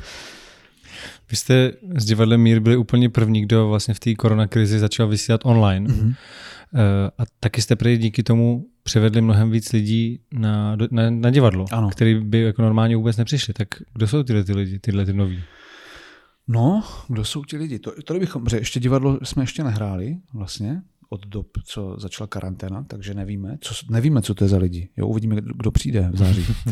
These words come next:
Speaker 1: <laughs>
Speaker 2: Ale, eh, z toho tak, jako co nám třeba lidi píšou, nebo, nebo jako,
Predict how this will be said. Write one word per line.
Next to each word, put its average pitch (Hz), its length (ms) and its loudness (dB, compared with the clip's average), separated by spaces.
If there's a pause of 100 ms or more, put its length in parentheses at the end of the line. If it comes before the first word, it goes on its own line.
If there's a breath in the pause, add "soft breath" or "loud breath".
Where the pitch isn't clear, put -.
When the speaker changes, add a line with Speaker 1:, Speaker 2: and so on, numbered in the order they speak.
Speaker 1:
<laughs> - 360 -20
Speaker 2:
Ale, 107 540 4
eh, 107 200 0
z - 120 -4
toho 143 180 4
tak, 135 160 -4
jako - 180 -4
co - 120 2
nám 135 100 6
třeba 131 160 2
lidi 123 160 4
píšou, 110 460 -2
nebo, 107 420 2
nebo 104 340 2
jako, 104 520 0